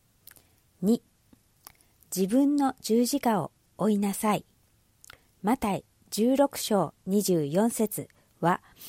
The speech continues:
私たちが強いられて十字架を担うのではなく、進んで十字架を追うことを意味します。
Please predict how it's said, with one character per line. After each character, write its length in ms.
私 340
た 140
ち 140
が 160
強 380
い 20
ら 120
れ 120
て 240
十 300
字 140
架 160
を 120
担 320
う 40
の 200
で 160
は 160
な 160
く、 260
進 500
ん 20
で 200
十 220
字 160
架 220
を 160
追 80
う 40
こ 140
と 160
を 120
意 120
味 100
し 160
ま 120
す。 220